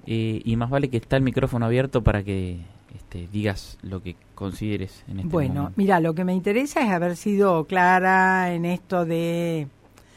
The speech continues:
Speaker 2: poder, eh, transmitir lo que realmente siento personalmente, pero también como,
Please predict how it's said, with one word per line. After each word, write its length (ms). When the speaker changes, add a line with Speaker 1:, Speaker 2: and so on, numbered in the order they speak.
Speaker 2:
poder, 800
eh, 180
transmitir 720
lo 260
que 100
realmente 1200
siento 460
personalmente, 840
pero 220
también 460
como, 640